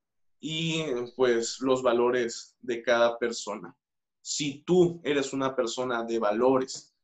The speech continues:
de un ideal bien definido, se va a presentar, se va a, se me fue la palabra, se va a plasmar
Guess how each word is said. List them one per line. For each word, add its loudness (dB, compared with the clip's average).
de 2
un 0
ideal 2
bien -6
definido, -6
se 0
va 2
a -4
presentar, 0
se -4
va 4
a, -6
se -6
me -6
fue -2
la -2
palabra, -2
se -8
va -2
a -2
plasmar 2